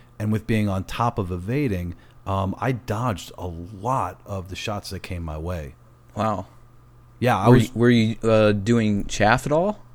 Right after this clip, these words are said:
Speaker 1: No, no, no, no. I was using flare.
Speaker 2: Oh, okay. Oh, that's right. <laughs>
Speaker 1: Yeah.
Speaker 2: Oh my God. Um,
Speaker 1: Mm-hmm.
Speaker 2: yeah, the other thing he said is the, uh,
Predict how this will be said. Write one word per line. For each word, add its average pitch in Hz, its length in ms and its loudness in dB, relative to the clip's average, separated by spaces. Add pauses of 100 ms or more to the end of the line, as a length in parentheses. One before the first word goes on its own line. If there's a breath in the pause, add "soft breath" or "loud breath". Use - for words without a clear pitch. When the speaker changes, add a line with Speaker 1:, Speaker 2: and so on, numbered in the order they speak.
Speaker 1:
No, 120 420 8
no, 104 140 4
no, 95 140 2
no. 92 100 0
I 92 80 -2
was 95 180 -2
using 90 200 -4
flare. 87 360 -8 (720)
Speaker 2:
Oh, 104 220 2
okay. 101 160 -4 (160)
Oh, 127 380 6
that's 110 260 -4
right. 80 260 -6 (120)
<laughs> - 140 -12
Speaker 1:
Yeah. 107 180 0
Speaker 2:
Oh - 40 -8
my 80 80 -10
God. 73 240 -6 (640 loud breath)
Um, 104 320 4
Speaker 1:
Mm-hmm. 95 100 0 (1300)
Speaker 2:
yeah, 135 180 6
the 104 120 2
other 151 160 6
thing 202 180 2
he 131 100 4
said 110 420 4
is 107 480 2
the, 104 300 4
uh, 95 340 2